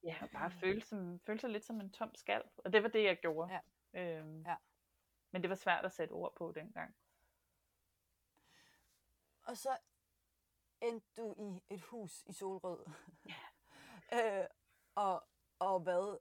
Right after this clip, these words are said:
Speaker 2: altså, øh, altså, afviklede alting på afstand, eller hvad? Fik ligesom, øh, sagt din lejlighed op, eller måtte du ned og, og rydde op i det, og
Speaker 1: Ja.
Speaker 2: sige farvel til folk, eller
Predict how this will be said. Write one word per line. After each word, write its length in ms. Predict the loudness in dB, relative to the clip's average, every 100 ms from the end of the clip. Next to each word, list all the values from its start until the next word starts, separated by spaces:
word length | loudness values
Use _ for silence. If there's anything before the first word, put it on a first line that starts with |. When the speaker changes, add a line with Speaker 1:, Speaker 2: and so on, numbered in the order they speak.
| -6
Speaker 2:
altså, 220 | -6 -2 -2 0 -2 -4 -10 -20 _ _ _ _ -20
øh, 60 | -20 -20 -16 -10
altså, 280 | -6 -4 -6 -10 _ 4
afviklede 640 | 6 6 0 -2 -2 0
alting 420 | 0 -2 -6 -8 -6
på 160 | -4
afstand, 520 | 0 0 -2 -8 -8
eller 180 | -6 -4
hvad? 260 | -2 -2 -4
Fik 200 | -8 -10
ligesom, 420 | -10 -8 -8 -6
øh, 240 | -4 -4 -6
sagt 320 | -8 -8 -10 _
din 140 | -10 -6
lejlighed 400 | -4 -4 -4 -4
op, 260 | -6 -6
eller 260 | -6 -8 -10 -16 -20 _
måtte 220 | -12 -10 -8
du 80 | -8
ned 160 | -8 -6
og, 280 | -4 -6 -8
og 180 | -10 -10
rydde 220 | -6 -4 -2
op 200 | -4 -6 _ _ -14
i 160 | -12 -12 -4
det, 340 | 0 2 2
og 320 | -2 -6 -8 -12 _ _ _ _ -12
Speaker 1:
Ja. 40 | -8
Speaker 2:
sige 120 | -6
farvel 260 | -4 -4 -4
til 100 | -6
folk, 360 | -6 -4 -2 -2
eller 300 | -2 -2